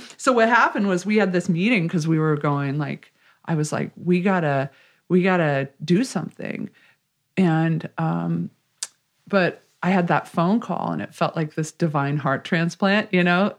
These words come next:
again. And I told the group, like, "Hey, my," I called my friend and he said this, 'cause I thought what the meeting would be, would be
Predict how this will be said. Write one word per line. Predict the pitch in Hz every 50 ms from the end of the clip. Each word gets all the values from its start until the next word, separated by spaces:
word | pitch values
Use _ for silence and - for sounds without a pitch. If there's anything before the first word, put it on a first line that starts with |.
| -
again. | 180 165 156 151 143 147 165 220 247 240 - _ _ _ _ _ _ _ _ _ _ _ _ _ _ _ _ _ _ - - -
And | - 170
I | 165 156 147
told | - - 170 165 156
the | 156 156
group, | - 160 156 156 156 156 -
like, | 160 151 151 151 147 -
"Hey, | - 175 170
my," | 165 160 151 156 - -
I | - 156
called | 151 - 160 160
my | 160 160
friend | 156 - 143 147 147 147 151
and | 156
he | 151 160 156
said | - - 147 147 143
this, | 147 147 147 147 151 - - - - - - - -
'cause | - 196 175
I | 190 185
thought | 180 - 196 196 214 202 -
what | 185 -
the | -
meeting | 160 160 160 151 151 147 151
would | 151 147 143
be, | - 156 151 147
would | 143 151 143 143
be | - 143 143